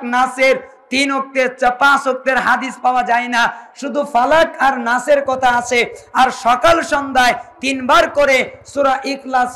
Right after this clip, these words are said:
ফালাক, নাস তোমরা পড়বা। তাহলে কি হবে? যত বিপদ আছে সমস্ত বিপদ থেকে আল্লাহ তোমাদেরকে উদ্ধার করবে। বলেন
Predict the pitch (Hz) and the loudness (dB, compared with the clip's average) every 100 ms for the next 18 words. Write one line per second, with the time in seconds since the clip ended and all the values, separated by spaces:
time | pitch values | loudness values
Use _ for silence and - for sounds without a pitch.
0 | - 254 262 254 233 226 262 285 277 262 | 0 2 4 0 -6 -2 0 0 -2 -6
1 | 254 254 247 247 240 240 233 - - - | -2 -2 0 -2 0 2 2 0 -6 0
2 | 247 240 226 233 226 240 311 311 - - | 2 2 -2 2 4 6 4 4 -2 -20
3 | - 311 339 339 330 262 165 277 339 349 | -2 4 4 4 2 2 -2 -4 4 4
4 | 311 285 277 262 - - - 269 339 - | 4 2 2 2 0 -16 -4 2 2 2
5 | 302 214 247 254 349 349 269 269 247 254 | 0 0 -4 2 2 2 -4 0 0 0
6 | 247 247 240 220 208 214 220 208 233 202 | -2 -2 -6 -2 -2 -2 -4 -2 -2 -2
7 | 190 170 160 - _ _ - 285 - - | -6 -10 -12 -14 _ _ -20 -20 -20 -20
8 | - - - 202 240 | -20 -20 -2 0 0